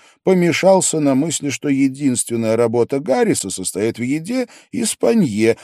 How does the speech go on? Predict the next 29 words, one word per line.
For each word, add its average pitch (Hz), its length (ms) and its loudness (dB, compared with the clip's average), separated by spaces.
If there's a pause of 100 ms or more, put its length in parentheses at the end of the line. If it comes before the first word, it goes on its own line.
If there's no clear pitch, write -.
(100)
а 120 220 6
он, 262 320 4
Джордж, 131 380 0
всю - 320 -4
работу, 160 720 2
достойную 107 720 0
этого 98 300 -4
названия, 107 560 0
исполняет 160 720 -2 (320)
сам. 202 560 -2 (460)
Он 107 240 0
уверял 95 520 -2
и 107 60 -6
божил 90 520 -8
с - 80 -12
всеми 117 380 -6
святыми, 127 520 -4
что 110 200 -6
никогда 110 600 0
в 120 100 -2
жизни 147 400 -4
не 135 180 2
видал 117 500 0
таких 165 540 -10
ленивцев, 131 760 -6
как - 320 -8
мы 143 400 -6
с 254 80 -10
Гаррисом. - 680 -10